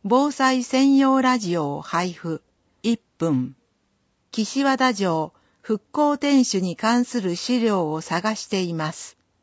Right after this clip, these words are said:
一分。祭礼時の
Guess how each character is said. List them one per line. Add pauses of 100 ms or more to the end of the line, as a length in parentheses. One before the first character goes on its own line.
(140)
一 (200)
分。 (760)
祭
礼
時
の